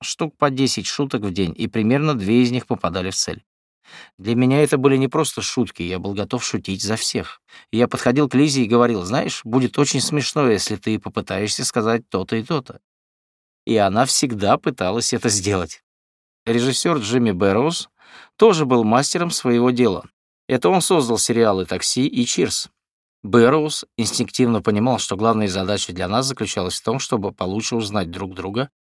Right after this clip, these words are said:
и создать химию отношений. И действительно, в воздухе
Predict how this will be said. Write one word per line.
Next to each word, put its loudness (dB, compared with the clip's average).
и 2
создать 4
химию 4
отношений. -4
И 2
действительно, 0
в -12
воздухе -2